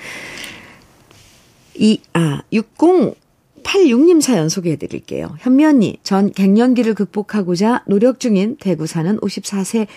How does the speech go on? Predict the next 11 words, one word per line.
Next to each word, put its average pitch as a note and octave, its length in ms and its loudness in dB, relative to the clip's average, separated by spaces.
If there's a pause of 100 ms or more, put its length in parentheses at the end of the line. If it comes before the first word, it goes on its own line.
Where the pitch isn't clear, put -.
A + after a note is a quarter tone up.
(160)
이영희라고 G3+ 840 0
합니다. E3+ 680 -2 (420)
그동안 B3+ 440 2 (240)
건강상 G#3+ 720 0
끊었던 G#3 540 -4
커피 - 280 -2
믹스를 A#3 380 -4
다시 - 300 -10
시작했어요. E3 840 -4 (500)
찬바람 C#4 560 0
부니 G#3+ 320 0